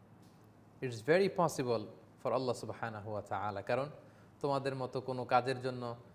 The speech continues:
আমরা কোনো কাজ করতে হলে এক্সপিরিয়েন্স লাগে, এক্সপিরিয়েন্স না থাকলে, যারা এক্সপিরিয়েন্স তাদের থেকে তথ্য নেওয়া লাগে,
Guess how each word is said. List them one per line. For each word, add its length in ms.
আমরা 200
কোনো 180
কাজ 240
করতে 280
হলে 280
এক্সপিরিয়েন্স 600
লাগে, 240
এক্সপিরিয়েন্স 500
না 100
থাকলে, 280
যারা 220
এক্সপিরিয়েন্স 480
তাদের 180
থেকে 160
তথ্য 320
নেওয়া 180
লাগে, 240